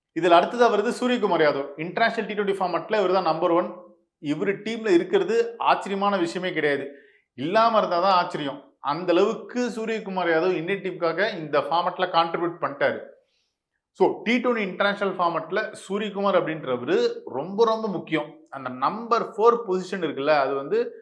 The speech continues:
சூரியகுமார் கரெக்டா ஃபிட் ஆயிட்டாரு. இங்க என்ன மு-, முக்கியமான விஷயம்னா சூரியகுமார் ரெண்டு ரோல் பண்றதுக்கான சான்ஸ் இருக்கு. ஒரு ஃப்ளோட்டராவும் உள்ள வருவாரு, ஒரு ஃபினிஷிங் கூட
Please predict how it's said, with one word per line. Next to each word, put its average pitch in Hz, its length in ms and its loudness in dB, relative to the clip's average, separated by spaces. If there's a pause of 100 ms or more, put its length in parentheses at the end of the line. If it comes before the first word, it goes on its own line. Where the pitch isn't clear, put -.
(240)
சூரியகுமார் 202 600 -2
கரெக்டா 170 440 0
ஃபிட் 175 220 0
ஆயிட்டாரு. 123 300 0 (640)
இங்க 160 180 -4
என்ன 233 200 0
மு-, 226 260 -2
முக்கியமான 208 420 -2
விஷயம்னா 156 400 -4 (460)
சூரியகுமார் 240 640 -4 (340)
ரெண்டு 233 340 2
ரோல் 220 240 2 (100)
பண்றதுக்கான 180 560 -2
சான்ஸ் 160 260 -4
இருக்கு. 120 240 -8
ஒரு 120 140 -10
ஃப்ளோட்டராவும் 214 600 2
உள்ள 175 140 2
வருவாரு, 139 380 2 (960)
ஒரு 156 260 0
ஃபினிஷிங் 240 440 -4
கூட 208 140 2